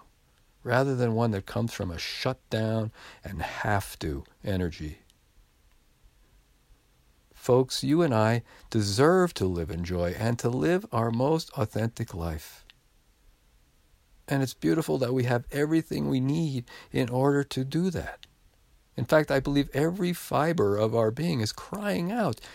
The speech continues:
to do just that, to live in joy, to live our most authentic life, to come alive. So let's stop shooting on ourselves,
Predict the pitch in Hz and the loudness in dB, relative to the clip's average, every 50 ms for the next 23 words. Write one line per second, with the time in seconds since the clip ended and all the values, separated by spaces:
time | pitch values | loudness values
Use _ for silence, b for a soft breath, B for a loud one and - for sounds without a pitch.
0 | B B B - 123 117 - - 95 85 80 76 - - 73 - - - - - | B B B -4 -2 -2 -2 -2 -2 -2 -2 -4 -6 -8 -8 -8 -8 -10 -10 -12
1 | - 62 60 - - - - - - 147 160 202 233 220 208 160 98 87 87 101 | -14 -14 -14 -14 -14 -10 -8 -6 -2 2 4 4 6 6 4 2 0 -4 -6 -6
2 | 101 80 85 82 73 - 107 - - 143 156 156 - 101 101 - - 107 101 92 | -8 -8 -6 -6 -8 -8 -10 -8 -8 -6 -2 0 0 0 2 0 0 -2 -2 -2
3 | 85 82 - - 87 80 - - 85 76 - - - - - - - - - - | -4 -4 -6 -8 -10 -10 -10 -8 -10 -10 -10 -12 -14 -16 -14 -14 -14 -14 -14 -14
4 | - - - - _ _ _ _ _ _ _ _ _ _ _ _ _ _ _ _ | -16 -20 -20 -20 _ _ _ _ _ _ _ _ _ _ _ _ _ _ _ _
5 | _ _ _ _ _ _ _ _ - - - - 113 - - - - 123 120 127 | _ _ _ _ _ _ _ _ -20 -10 -8 -6 -6 -6 -4 -2 0 0 0 0
6 | 113 113 98 85 87 98 95 92 90 80 78 - - - - - _ _ _ _ | -2 -2 -4 -2 -2 -2 -2 -2 -2 -4 -6 -8 -12 -12 -14 -18 _ _ _ _
7 | - - _ _ _ _ _ _ _ _ _ _ _ _ _ _ _ _ _ _ | -20 -20 _ _ _ _ _ _ _ _ _ _ _ _ _ _ _ _ _ _
8 | _ _ _ _ _ - - _ _ _ _ _ _ _ - - - 143 180 214 | _ _ _ _ _ -20 -20 _ _ _ _ _ _ _ -12 -8 -4 -2 0 0
9 | - - - - 143 147 - - - - - - 104 110 117 98 92 92 87 85 | -2 -2 -2 0 0 0 0 -4 -8 -10 -4 0 2 2 2 2 0 -4 -4 -2
10 | 82 80 80 - - - 76 85 101 113 131 147 - - | -2 -2 -2 -2 -2 -2 -2 0 2 2 2 0 -2 -8